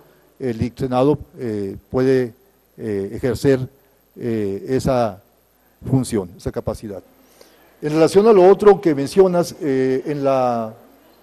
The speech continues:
sesión de comisiones no se hizo ver de esa manera tan particular. Se dijo que era una, eh,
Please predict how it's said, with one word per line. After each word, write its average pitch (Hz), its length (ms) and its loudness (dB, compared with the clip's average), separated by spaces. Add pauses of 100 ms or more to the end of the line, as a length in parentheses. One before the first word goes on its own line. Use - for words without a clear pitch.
sesión 170 340 0
de 175 320 4
comisiones 160 520 0 (320)
no 151 200 2
se 180 120 0
hizo 170 280 0
ver 156 240 2
de 139 240 0
esa 160 180 -2
manera 143 280 0
tan 123 160 -4
particular. 139 680 0 (400)
Se 143 240 2
dijo 165 240 2
que 143 520 0
era 160 260 2
una, 156 540 -4 (720)
eh, 107 500 -8